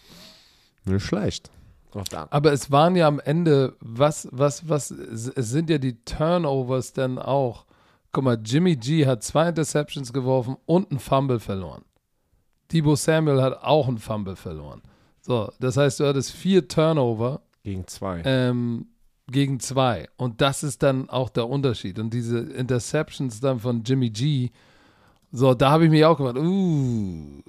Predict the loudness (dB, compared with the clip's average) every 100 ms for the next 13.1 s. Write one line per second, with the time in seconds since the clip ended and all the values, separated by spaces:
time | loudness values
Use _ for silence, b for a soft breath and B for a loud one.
0 | -12 -10 -8 -6 -8 -8 -10 -14 -18 -12
1 | -10 -8 -8 -12 -16 -20 _ -6 -4 0
2 | 0 0 -6 -8 -4 -2 0 2 0 -2
3 | b b b 0 4 4 6 6 6 4
4 | 4 4 2 2 0 -2 -4 -4 -6 -2
5 | 2 4 4 -2 -2 -2 0 -4 0 0
6 | 2 0 -4 b b b b -8 6 6
7 | 8 8 6 4 4 6 6 6 4 4
8 | 4 0 -2 _ -20 -20 -20 -20 _ 2
9 | 2 2 -4 b b b b 0 2 0
10 | -8 -8 -6 -6 -6 -6 4 6 8 6
11 | 6 6 6 2 0 -8 -20 _ _ _
12 | _ -8 4 6 6 2 0 4 6 4
13 | -2